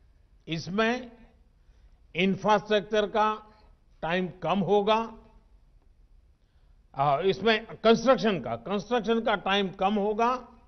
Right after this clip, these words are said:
और गरीबों को ज्यादा रेजिलिएंट, अफोर्डेबल और कंफर्टेबल घर तैयार होंगे।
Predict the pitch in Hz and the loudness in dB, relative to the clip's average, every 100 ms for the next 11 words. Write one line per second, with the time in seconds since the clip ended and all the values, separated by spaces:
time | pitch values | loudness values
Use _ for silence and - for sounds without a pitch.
0 | - _ _ - - 175 226 277 - - | -20 _ _ -8 2 6 8 6 0 -12
1 | - - _ _ _ 120 104 165 185 220 | -20 -20 _ _ _ -20 -4 2 4 6
2 | 247 277 277 247 131 - - - _ _ | 8 8 6 4 2 -4 -18 -20 _ _
3 | _ _ _ 117 104 175 226 262 277 196 | _ _ _ -20 -4 4 6 6 4 2
4 | 120 - - _ _ _ _ _ - 135 | 0 -10 -20 _ _ _ _ _ -12 -2
5 | 170 170 240 247 247 254 247 233 - _ | 0 6 8 8 8 4 -4 -14 -20 _
6 | - _ _ _ - 147 185 147 247 247 | -20 _ _ _ 2 6 8 8 10 10
7 | 247 247 240 240 - - - - _ _ | 12 12 12 6 -8 -18 -20 -20 _ _
8 | - 208 285 294 - - 233 196 208 277 | 4 8 10 8 6 4 6 8 6 8
9 | 269 247 185 214 214 175 165 147 147 127 | 8 8 8 6 6 2 4 0 -2 -10
10 | 104 | -14